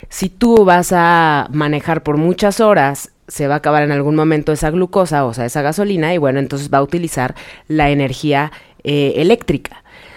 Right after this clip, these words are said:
A lo que voy es, por duración, la grasa es la energía eléctrica,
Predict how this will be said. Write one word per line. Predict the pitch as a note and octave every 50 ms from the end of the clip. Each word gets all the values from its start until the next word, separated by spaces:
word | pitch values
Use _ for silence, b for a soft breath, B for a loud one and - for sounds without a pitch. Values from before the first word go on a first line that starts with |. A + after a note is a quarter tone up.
| B B B B _ _ _
A | - E3+
lo | F3 F3+
que | F3 F#3
voy | F3 F#3 F#3 F3 E3+
es, | E3+ D#3 - -
por | - - E3+ E3 D#3
duración, | F3 E3 D#3+ D#3 D3+ D3+ - - F#3+ F3+ F3 F#3 G#3 D4 G#4 - _ _ _ _ _ _ _ _
la | - - D#3+ D3+ D3+ D3
grasa | D#3 D#3 D#3+ E3 - F3+
es | F3 D#3+
la | E3+ D#3 D3
energía | C#3+ C#3 C3 B2+ - E3 E3+
eléctrica, | F#3 G#3 A3 G#3+ - D3 D3 C#3 - C3+ A#2+ - D#4